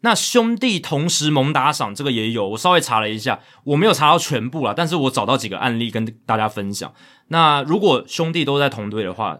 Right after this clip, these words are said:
Upton 兄弟就表现过，二零一三年八月七号，他们两个人都在勇士队，那一场比赛是勇士对上国民，Justin Upton四支三，三分打点，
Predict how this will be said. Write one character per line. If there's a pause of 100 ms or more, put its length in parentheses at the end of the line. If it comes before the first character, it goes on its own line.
Upton
兄
弟
就
表
现
过， (120)
二
零
一
三
年
八
月
七
号， (320)
他
们
两
个
人
都
在
勇
士
队， (420)
那
一
场
比
赛
是
勇
士
对
上
国
民， (160)
Justin
Upton
四
支
三， (280)
三
分
打
点，